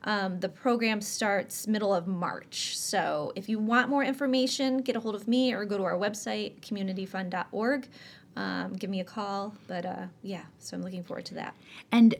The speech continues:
Speaker 2: we have a number of people in the community who have gone through that program. And
Speaker 1: Yeah.
Speaker 2: what I notice is how tight their relationships become when they're a cohort.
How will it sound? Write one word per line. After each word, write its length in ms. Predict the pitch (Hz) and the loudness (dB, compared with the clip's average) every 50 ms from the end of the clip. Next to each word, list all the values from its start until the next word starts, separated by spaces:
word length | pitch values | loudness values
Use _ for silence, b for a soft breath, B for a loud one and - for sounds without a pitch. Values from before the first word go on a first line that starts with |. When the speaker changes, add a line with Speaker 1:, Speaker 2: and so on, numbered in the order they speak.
| - - - | -4 -8 0
Speaker 2:
we 160 | 226 247 302 349 | 4 4 6 8
have 280 | 415 359 240 175 151 | 8 6 6 4 2
a 80 | - 185 | 2 4
number 400 | 196 196 202 208 254 302 339 269 | 4 6 8 8 8 8 8 6
of 100 | 220 208 | 4 4
people 260 | - - 214 - 175 180 | 2 -2 -2 0 0 0
in 80 | 180 | 0
the 80 | 170 175 | 0 -2
community 680 | - - 196 185 180 180 170 175 170 165 160 151 156 - | -2 0 0 2 2 2 0 0 0 0 0 -2 -2 0
who 60 | 196 | 2
have 180 | 185 180 165 160 | 2 2 2 2
gone 180 | - 196 180 175 | 2 2 2 2
through 200 | - - 226 254 | 2 2 4 4
that 180 | 285 320 277 | 4 4 2
program. 500 | - 208 180 165 - 165 165 165 165 160 - | 2 2 2 2 2 0 0 0 0 0 0
And 140 | - 175 175 | 0 2 2
Speaker 1:
Yeah. 60 | 175 175 | 4 2
Speaker 2:
what 100 | 175 175 | 2 2
I 100 | 170 170 | 2 2
notice 380 | 170 165 190 233 330 349 - | 2 2 2 0 0 0 -2
is 100 | 214 180 | -4 -6
how 220 | - - - 156 151 139 | -4 -4 -4 -2 0 0
tight 460 | 135 - - 190 240 220 - - 156 | 0 2 4 4 4 4 2 0 0
their 160 | - 170 156 | 2 2 4
relationships 720 | 151 151 143 151 160 - - 220 196 180 - 165 151 - - | 4 2 0 0 -2 -2 0 -2 -2 0 -2 -4 -4 -6 -6
become 480 | - - 160 156 - - 170 156 147 | -6 -6 -6 -6 -4 -2 0 0 0
when 140 | 143 156 165 | 2 2 2
they're 160 | 160 156 147 | 2 2 0
a 40 | 120 | -2
cohort. 760 | - - - 170 151 151 151 208 214 220 226 233 233 - - | -4 -2 0 0 2 2 2 2 2 2 2 0 -2 -6 -12